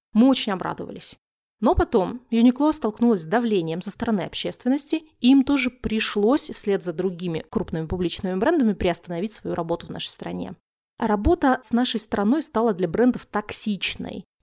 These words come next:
Что будет потом, время покажет. Пока, как говорится, запаслись попкорном,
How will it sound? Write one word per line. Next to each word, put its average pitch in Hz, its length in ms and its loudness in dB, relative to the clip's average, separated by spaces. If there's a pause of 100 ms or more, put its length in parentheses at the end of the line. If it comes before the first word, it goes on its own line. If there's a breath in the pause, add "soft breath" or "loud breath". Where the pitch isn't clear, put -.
(180)
Что - 180 -2
будет 202 220 -2
потом, 339 380 0 (120)
время 208 320 4
покажет. - 600 -8 (440)
Пока, 262 440 4 (200)
как 226 120 -6
говорится, 233 420 4
запаслись 170 440 -8
попкорном, 262 720 4